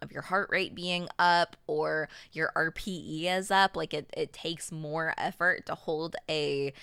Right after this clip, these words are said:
pace that you're usually pretty comfortable with. Um, th-, you might notice those impacts even before you're sh-, being, like, symptomatic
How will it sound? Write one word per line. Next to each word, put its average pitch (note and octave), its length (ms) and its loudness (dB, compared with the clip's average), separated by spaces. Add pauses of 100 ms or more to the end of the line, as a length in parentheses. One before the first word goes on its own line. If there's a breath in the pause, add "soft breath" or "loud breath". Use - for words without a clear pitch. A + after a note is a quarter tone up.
(200 loud breath)
pace E3+ 420 -4
that - 200 0
you're D#3 160 -4
usually D3+ 460 -6
pretty C#3 280 -4
comfortable F3+ 680 -4
with. A#3 460 2 (400 loud breath)
Um, F#3+ 580 6
th-, F3+ 140 -6 (260)
you G#3 300 -4
might G#3 320 2
notice F3+ 560 2
those D#3 320 4 (100)
impacts A#3 720 4
even G3+ 320 -2
before F#3 340 -2
you're E3 220 0
sh-, - 200 -10
being, E3 360 -6
like, D#3 220 -6
symptomatic D#3+ 920 0